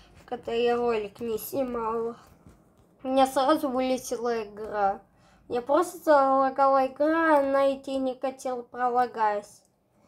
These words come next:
И мне пришлось выключить, и все завода делалось. Я вам мог на фотке показать? Ну, вот так. Не получилось. Получилось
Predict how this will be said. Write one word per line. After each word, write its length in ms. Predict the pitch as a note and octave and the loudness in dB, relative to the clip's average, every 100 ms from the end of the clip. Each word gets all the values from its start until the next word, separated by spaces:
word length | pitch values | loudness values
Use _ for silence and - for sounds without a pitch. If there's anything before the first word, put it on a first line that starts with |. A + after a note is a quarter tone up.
| - | -16
И 100 | - | -8
мне 200 | - C#4 | 0 2
пришлось 600 | D#4 D4 C#4+ C#4 C4+ C4+ | 2 0 -2 0 0 0
выключить, 720 | C#4 E4+ E4+ D#4+ C#4 C4+ B3+ C4+ | -2 -4 -2 -2 -2 -4 -12 -10
и 80 | |
все 280 | C4 C4 D4 | -4 2 2
завода 680 | A3+ A#3+ A#3 G#3+ G#3 G3 G3 | 2 -2 -2 -2 -4 -4 -4
делалось. 800 | F#3+ G3 G3 G3 G3 G3+ - _ _ _ _ _ _ _ _ - | -6 -8 -4 -4 -6 -10 -18 _ _ _ _ _ _ _ _ -2
Я 140 | C4+ | 2
вам 220 | D#4+ E4 | 4 4
мог 220 | F4 A4 A4 - | 4 4 0 -8
на 220 | C4+ C4+ | -4 -4
фотке 520 | C4 C4+ B3+ - - | -2 -4 -4 -8 -16
показать? 580 | A#3 D4+ - G#3+ G#3+ G#3 | -14 -14 -14 -14 -10 -8
Ну, 300 | C4+ G4 G4+ _ _ _ - - - | -6 -6 -8 _ _ _ -20 -20 -16
вот 300 | D4 D#4 D#4 | -10 -10 -10
так. 180 | F#3 - _ _ _ _ _ _ - - _ _ | -18 -18 _ _ _ _ _ _ -20 -20 _ _
Не 140 | A3+ | -16
получилось. 1500 | C4 B3 B3 A#3+ A#3 G#3+ - F#3+ D#3+ - - _ _ _ - _ _ _ _ _ _ | -10 -4 -2 -2 -4 -6 -12 -12 -10 -12 -16 _ _ _ -20 _ _ _ _ _ _
Получилось 1200 | B3 B3 B3 C4 - D#4 E4 D#4 D4 C#4+ - - | -4 -2 -2 -4 -6 -4 -2 2 0 0 -10 -18